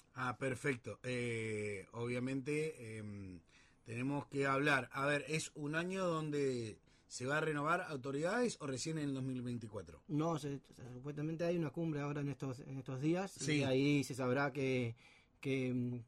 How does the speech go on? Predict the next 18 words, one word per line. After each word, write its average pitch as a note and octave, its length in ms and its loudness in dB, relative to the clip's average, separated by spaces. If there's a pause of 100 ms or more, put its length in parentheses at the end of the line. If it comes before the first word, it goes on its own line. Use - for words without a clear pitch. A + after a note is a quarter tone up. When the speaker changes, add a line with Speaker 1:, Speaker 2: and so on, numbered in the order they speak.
Speaker 2:
que C#3 260 4
va, C3 240 2
que, D3+ 300 0
qué D#3 120 0
va D#3 100 2
a D3+ 40 -6
pasar D#3 220 0
con D#3 100 0
la C#3 80 0
cúpula D3 320 -2
de C#3+ 60 0
arriba. D3 320 0 (340)
Speaker 1:
Es A#2+ 140 -4
Speaker 2:
Ahí. B2 220 0
Speaker 1:
un, C3 60 -10 (300)
es E3 140 -6
un G#3+ 100 -4
torneo, E3 340 -2